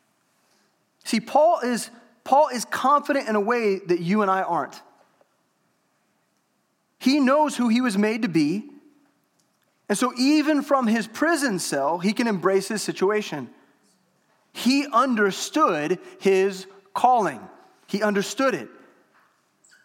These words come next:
Now, we've talked about this before in ministry. We've talked about this idea of calling. And I want to revisit it here for a moment. I want to help us to define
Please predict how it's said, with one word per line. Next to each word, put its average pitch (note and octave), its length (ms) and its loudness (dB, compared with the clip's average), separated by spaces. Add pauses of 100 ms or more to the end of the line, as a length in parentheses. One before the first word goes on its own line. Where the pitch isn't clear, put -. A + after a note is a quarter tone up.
(640)
Now, E3 80 2
we've G#3+ 100 -2
talked A#3+ 300 0
about G3 260 2
this F#3 240 -2
before F#3 640 -2
in D#3+ 160 -4
ministry. D#3 320 -2
We've F3+ 100 -4
talked F3+ 300 -2
about E3+ 180 -2
this D#3+ 140 -8
idea D#3 400 0
of C#3+ 160 -8
calling. C#3 440 -2 (680)
And D#3 100 -2
I E3 40 0
want F#3+ 160 0
to G3 40 0
revisit G3 460 0
it F#3+ 80 -2
here F3 260 0 (220)
for F#3+ 140 0
a F3+ 40 0
moment. F#3+ 300 0
I D#3+ 40 0
want E3+ 140 0
to F3 60 0
help F#3 160 0
us F#3 140 -4
to F3 120 -2
define F#3+ 480 0